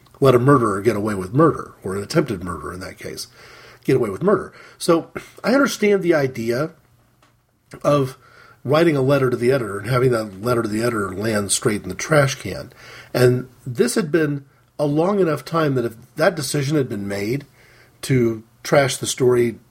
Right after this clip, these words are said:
not go forward with it, not let it be part of the letter's page, it would have happened by then. But I got a phone call,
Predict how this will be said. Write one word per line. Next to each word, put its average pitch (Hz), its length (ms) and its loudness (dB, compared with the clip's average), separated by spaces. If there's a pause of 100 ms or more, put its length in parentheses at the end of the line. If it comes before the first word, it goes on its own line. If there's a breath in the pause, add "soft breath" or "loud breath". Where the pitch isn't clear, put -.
not 123 260 -2
go 110 140 -2
forward 113 280 -4
with 110 140 -6
it, 104 80 -8
not 139 240 4
let 131 160 2
it 110 180 -8
be 117 220 -4
part 120 240 -4
of 98 80 -8
the 95 240 -8
letter's 101 480 0
page, 101 540 -2 (640 soft breath)
it 156 80 2
would 180 140 2
have 143 80 -6
happened 143 360 0
by 92 140 -10
then. - 340 -18 (460)
But 196 100 2
I 254 40 2
got 277 160 2
a 254 40 0
phone 247 300 0
call, - 380 -10